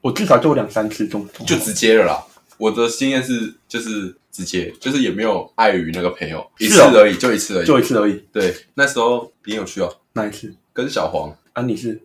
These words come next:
Speaker 1: 哪个朋-，啊，那个朋友不爽吗？
Speaker 2: 没有不爽啊。
Speaker 1: 是哦。
Speaker 2: 那个朋友也是第一次见面。
Speaker 1: 哦。
Speaker 2: 他跟那个女生。
Speaker 1: 哦，第一次见面，那我就没什么差啊。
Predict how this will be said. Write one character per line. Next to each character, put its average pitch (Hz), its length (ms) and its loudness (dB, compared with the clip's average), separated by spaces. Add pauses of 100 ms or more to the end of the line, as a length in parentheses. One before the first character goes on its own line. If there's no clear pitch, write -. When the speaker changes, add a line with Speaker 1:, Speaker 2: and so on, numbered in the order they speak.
(140)
Speaker 1:
哪 110 120 -4
个 110 80 -6
朋-， - 220 -6
啊， 139 80 2
那 151 40 2
个 151 100 4
朋 135 100 -6
友 127 160 -2
不 - 100 -8
爽 - 240 -8
吗？ - 60 -18 (140)
Speaker 2:
没 120 100 0
有 123 60 4
不 131 120 -2
爽 98 240 -2
啊。 80 60 -12 (300)
Speaker 1:
是 - 220 -6
哦。 127 200 -4
Speaker 2:
那 190 100 -2
个 - 100 4
朋 127 140 -2
友 117 280 2
也 92 100 -2
是 113 280 -4
第 104 140 -10
一 98 60 -6
次 90 140 -12
见 87 180 -6
面。 82 160 -12 (400)
Speaker 1:
哦。 113 340 2
Speaker 2:
他 123 120 -8
跟 123 100 -2
那 120 60 -4
个 113 120 -4
女 80 80 -10
生。 76 160 -10 (260)
Speaker 1:
哦， 127 100 -2
第 160 80 8
一 175 40 8
次 156 120 0
见 160 120 4
面， 160 80 6
那 156 100 6
我 120 40 4
就 131 80 2
没 120 100 2
什 110 80 -2
么 104 120 -2
差 98 160 -6
啊。 92 200 -4